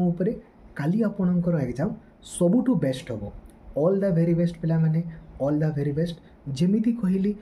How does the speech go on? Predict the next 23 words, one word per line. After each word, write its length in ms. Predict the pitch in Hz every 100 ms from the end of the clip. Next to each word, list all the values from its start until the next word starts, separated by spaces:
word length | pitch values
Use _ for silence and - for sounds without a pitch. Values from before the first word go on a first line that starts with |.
| - - 123
ଦୟାପୂର୍ବକ 680 | 131 143 165 170 160 160 165
ସେମିତି 380 | 156 135 135 156
କରିକି 380 | - 123 123 131
ଆସିବେ। 320 | 120 127 160 233 - - 135
negative 520 | 143 135 143 254 233
ମାର୍କିଂ 280 | 196 175 196 175
କିଛି 280 | 170 - 185
ନାହିଁ, 200 | 180 180
ମାନେ 220 | 175 185 - - -
ସବୁଗୁଡ଼ା 500 | 160 151 180 175 170 156
ନିହାତି 400 | 139 131 - 175
ଆପଣ 240 | 160 170 160 160
କରିବେ। 280 | 151 156 262 - - - 135
ଯେଉଁଗୁଡ଼ା 340 | 202 226 220
ପୁରା 240 | 214 208 175 -
hundred 320 | 156 170 254 -
percent 340 | 208 - 208
sure, 300 | - 190 202 196 - -
ସେଗୁଡ଼ା 360 | - 151 170 185
ଆପଣମାନେ 440 | 175 180 175 175 170
କରି 180 | 156 156
କରି 200 | 160 151
ଆସିବେ। 320 | 131 - 165